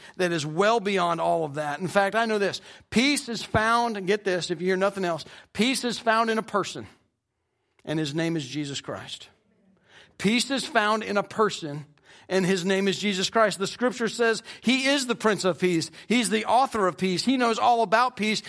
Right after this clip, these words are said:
He's the one who grants peace, 'cause he is peace. That's who he is.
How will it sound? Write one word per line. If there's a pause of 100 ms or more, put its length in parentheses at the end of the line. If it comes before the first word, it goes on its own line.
(120)
He's
the
one
who
grants
peace,
'cause
he
is
peace. (720)
That's
who
he
is.